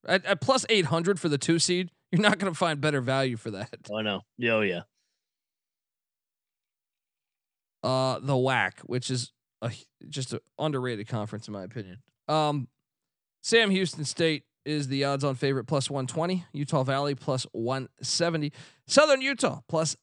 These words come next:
Speaker 1: seven hundred. Grand Canyon, plus fourteen hundred. Seattle, plus fifteen hundred. Stephen F. Austin, plus sixteen hundred. Tarleton, plus two thousand. Cal Baptist, plus thirty-five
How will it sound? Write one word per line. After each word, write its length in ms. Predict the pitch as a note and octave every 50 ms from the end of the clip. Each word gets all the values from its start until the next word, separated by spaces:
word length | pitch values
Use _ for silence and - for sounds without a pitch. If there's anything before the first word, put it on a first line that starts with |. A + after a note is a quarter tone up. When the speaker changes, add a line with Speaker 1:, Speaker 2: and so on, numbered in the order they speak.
| -
Speaker 1:
seven 320 | - - F#3 E3 E3 D#3 C#3+
hundred. 400 | D3 D3+ D#3+ E3+ D3 D3 D3+ C#3+
Grand 240 | C#3 C#3+ D3 D3 C3
Canyon, 360 | - D3+ D3 D#3 E3 D#3 C#3
plus 200 | C3+ D3 C3 B2
fourteen 360 | - D3+ C#3+ B2+ - C#3 C3
hundred. 280 | C3+ C3+ C3 C#3+ C3 -
Seattle, 340 | - C#3 C3+ C#3 D3+ D#3 C#3
plus 200 | - C#3+ B2+ -
fifteen 360 | - D3 B2+ - - C#3 C3+
hundred. 280 | C#3 C3+ C3 C3+ C3 - - _ _ _ _ _ -
Stephen 420 | - - - C3+ C3+ C#3 C#3 C#3
F. 80 | C#3+ C3
Austin, 320 | C#3 C#3 D3 - - D3
plus 180 | B2+ D3+ C#3 B2+
sixteen 320 | - D3+ C3 - D#3 C#3+
hundred. 260 | C#3+ D3 C#3 D#3 D3
Tarleton, 380 | - D#3 C3 C#3 D3 C#3 - C#3+
plus 220 | C#3 D#3 C3+ C3
two 140 | - - D3
thousand. 440 | C3+ - B2+ C3 C#3 C#3 D#3 D#3 C3
Cal 220 | - C#3 A2 B2
Baptist, 600 | A#2 A2+ - - A#2+ C3 E3+ - - C#3 A#2+ A#2
plus 220 | - C3 B2 B2 -
thirty-five 640 | - C3+ B2+ A#2 A2+ A2 - B2+ A#2+ A2 G#2+ G#2+